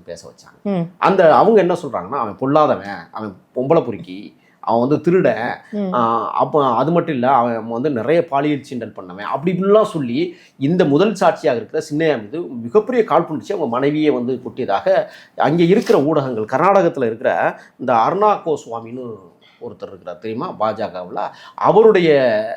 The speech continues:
Speaker 1: இணையதளங்கள் தான் பெங்களூர்ல நிறைய, ஆ,
Speaker 2: ம்.
Speaker 1: கர்நாடகம் முழுக்க அவருடைய சேனல்ஸ் நிறைய.
Speaker 2: ம்.
Speaker 1: இப்ப அந்த சேனல்ஸ் மூலமா த-, இந்த இப்ப என்ன செய்யறாங்க, தர்மேந்திர,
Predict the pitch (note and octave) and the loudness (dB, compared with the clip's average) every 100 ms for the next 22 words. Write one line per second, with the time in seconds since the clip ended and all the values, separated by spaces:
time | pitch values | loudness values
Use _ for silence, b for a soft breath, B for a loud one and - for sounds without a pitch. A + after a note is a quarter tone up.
0 | - C#3+ C#3+ G3 G#3+ G#3 C#3+ A2 D3 D3+ | -6 -4 2 4 4 4 0 -2 -4 -2
1 | B2 A#2+ A#2+ G#2 F2 F2 F2+ F#2 - G#2+ | -2 -2 -6 -8 -10 -12 -12 -12 -6 -4
2 | F#2+ E2 - A#2+ A#2 G#2+ F#2+ F#2 - C3 | -4 -6 -4 -2 -2 -4 -12 -10 -2 0
3 | C3+ D#3 D3+ A#2+ - F#3+ F3 - G#2+ E2 | 2 2 2 2 0 0 0 -4 -12 -14
4 | - - E3+ D#3+ E3 D#3+ A3+ B2+ F3 G#3+ | -14 -12 -8 -6 -4 0 2 2 2 0
5 | - F#3 G#3+ - E3 C#3 C#3 C#4 F#3+ D3+ | 0 0 0 -2 -6 -4 -4 -6 0 0
6 | C#3 B2+ B2 A#2+ A#2 A#2+ D3+ C#3 A2+ F3 | 0 -2 -4 -6 -6 -4 -4 -4 -6 -2
7 | B2+ D3 F#3+ F#3+ F3 C#3+ A#2 | 0 2 0 0 2 2 2